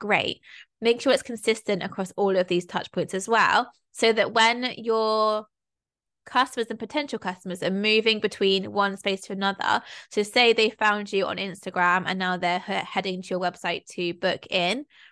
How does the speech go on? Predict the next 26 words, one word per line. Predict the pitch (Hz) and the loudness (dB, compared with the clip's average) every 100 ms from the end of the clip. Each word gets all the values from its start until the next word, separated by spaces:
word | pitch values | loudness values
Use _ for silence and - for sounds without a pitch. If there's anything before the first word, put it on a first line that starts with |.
| _ _ _ _ _ _ _ - | _ _ _ _ _ _ _ -2
it | 240 | 2
needs | 254 247 | 2 0
to | 247 | 0
feel | 247 226 | 2 2
like | 208 | 2
the | 208 | -2
same | - 220 208 | -2 -2 -2
company, | - 190 196 190 180 | -4 -4 -6 -10 -8
again, | 185 196 180 180 | -2 0 0 0
just | 208 - | -6 -4
to | |
build | 220 208 | -2 0
that | 190 - | -2 -2
trust | 240 196 180 - _ - - - | 0 0 0 -6 _ -20 -8 -2
and | 208 208 | -2 -2
remove | 214 214 214 208 | -4 0 0 0
any | 202 202 | -4 -4
friction | 190 - 190 - 185 | -4 -4 -4 -4 -6
from | 185 190 180 | -4 -4 -2
that | 175 - | -4 -4
buying | 185 170 170 | -2 -2 -2
process. | 180 175 170 - - 185 - | -4 -4 -4 -4 -2 -2 -4
It's | - - | -14 -8
really, | 190 180 | -4 -4
really | 170 170 - | -4 -6 -6
important. | 185 - 170 95 - | -8 -4 -4 -4 -8